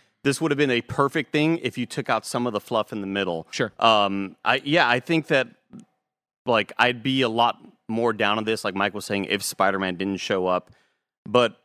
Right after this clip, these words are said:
Speaker 1: I, you know, I popped for Ghost Runner two. I popped for,
Speaker 2: Great
Speaker 1: um,
Speaker 2: games in here.
Speaker 1: uh, and again, the things that we did see,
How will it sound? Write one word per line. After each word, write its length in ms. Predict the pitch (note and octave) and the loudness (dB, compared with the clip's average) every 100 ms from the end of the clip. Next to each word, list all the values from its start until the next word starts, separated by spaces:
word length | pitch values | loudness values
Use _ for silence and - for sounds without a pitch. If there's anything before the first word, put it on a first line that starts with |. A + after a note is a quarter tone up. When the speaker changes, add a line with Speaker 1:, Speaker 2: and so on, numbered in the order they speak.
| _ - | _ -6
Speaker 1:
I, 100 | G2 | -4
you 120 | G2 | -2
know, 120 | F2+ - | -2 0
I 100 | G2+ | 0
popped 300 | B2+ A#2+ - | 2 0 0
for 100 | A2+ | 0
Ghost 240 | C3 B2+ | 0 2
Runner 140 | C#3 C3 | 0 0
two. 180 | F3 | 2
I 80 | C#3+ | 2
popped 280 | A#2 B2+ - | 2 2 0
for, 600 | - C3 B2 A#2+ A#2+ A#2+ | -2 2 4 4 2 0
Speaker 2:
Great 160 | - A3+ | 0 2
Speaker 1:
um, 100 | - | 2
Speaker 2:
games 200 | G2+ G2 | 0 -2
in 40 | C#3 | -6
here. 180 | A2+ B2+ _ - | -8 -10 _ -2
Speaker 1:
uh, 120 | E3 F3 | 0 2
and 160 | F3 G3 | 2 4
again, 320 | G3+ F3+ C3+ | 2 2 0
the 80 | D3 | 0
things 220 | G3+ G#3 | 0 0
that 80 | F#3 | 0
we 160 | D#3+ D#3+ | 0 -4
did 320 | A#2 G3 F#3+ | 0 0 0
see, 440 | - F#2 C#2+ F2 | -8 -8 -8 -12